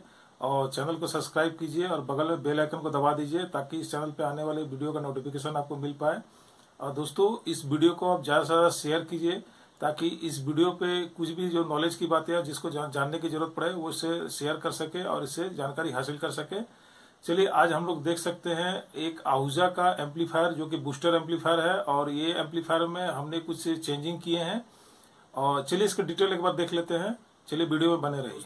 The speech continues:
तो ये है आहूजा की तरफ से एक बूस्टर एम्पलीफायर, जिसका मॉडल नंबर है बी आर टू फिफ्टी एम है। ये एक पीए पावर एम्पलीफायर है। इसमें सामने की ओर देख लेते हैं, दो खूबसूरत हैंडल दिया गया है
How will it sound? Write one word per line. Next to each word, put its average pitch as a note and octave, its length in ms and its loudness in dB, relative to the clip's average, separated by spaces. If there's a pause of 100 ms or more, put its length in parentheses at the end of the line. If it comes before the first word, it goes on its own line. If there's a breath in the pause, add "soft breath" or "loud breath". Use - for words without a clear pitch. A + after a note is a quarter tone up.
तो F3+ 300 2
ये D#3+ 220 2
है E3 220 8
आहूजा C3 420 8
की E3 100 4
तरफ E3 260 8
से F3 200 4
एक D3 240 -2
बूस्टर C#3 340 8
एम्पलीफायर, D#3+ 540 6 (420 soft breath)
जिसका C3 300 8
मॉडल D3+ 300 10
नंबर D#3+ 300 10
है D#3+ 200 12
बी D#3 540 2
आर D#3 180 12
टू D#3 180 -2
फिफ्टी D#3 500 2
एम D3 220 8
है। G3 160 2 (520 soft breath)
ये E3 180 10 (220)
एक E3+ 180 6 (140)
पीए E3+ 260 8
पावर E3 380 12
एम्पलीफायर E3 480 8
है। G3 220 6 (500 soft breath)
इसमें F3 300 2
सामने D#3 380 6
की F3+ 120 8
ओर F3 100 12
देख D#3+ 220 4
लेते E3 260 6
हैं, F3+ 360 4 (220 soft breath)
दो E3+ 400 8 (100)
खूबसूरत E3+ 460 4
हैंडल D3 280 6
दिया F3 220 12
गया E3 260 10
है G3+ 220 6